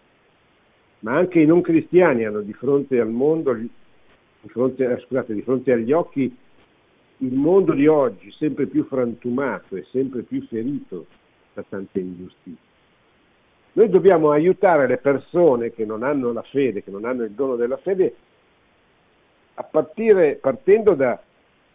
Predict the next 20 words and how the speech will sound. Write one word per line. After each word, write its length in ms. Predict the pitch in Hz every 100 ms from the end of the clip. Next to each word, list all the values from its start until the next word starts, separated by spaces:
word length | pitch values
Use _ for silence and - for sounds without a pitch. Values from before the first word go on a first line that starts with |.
| _ _ _ _
dal, 360 | 123 117 120 120
dal 180 | 123 117
far 240 | 127 127
vedere 460 | 113 123 156 202 143
loro 260 | 190 220
quello 180 | - 117
che 160 | - 113
vedia-, 420 | 110 127 135 - 113
vedono 380 | 143 156 170 139
come 200 | 110 101
vediamo 400 | 101 117 117 117
noi, 360 | 180 143 107
cioè 380 | - 127 127 - _ _ _ _ _ _ _ _ _ _ _ -
il 100 | 107
mondo 360 | 120 151 139
ferito, 760 | - 98 117 143 - 87 - _ _ _ _ _ _ _ _ _ _ _ _ _ _ _ _ -
il 80 | 127
mondo 320 | 127 156 147
in 260 | 120 113 -
preda 920 | 127 135 139 120 123 117 107 98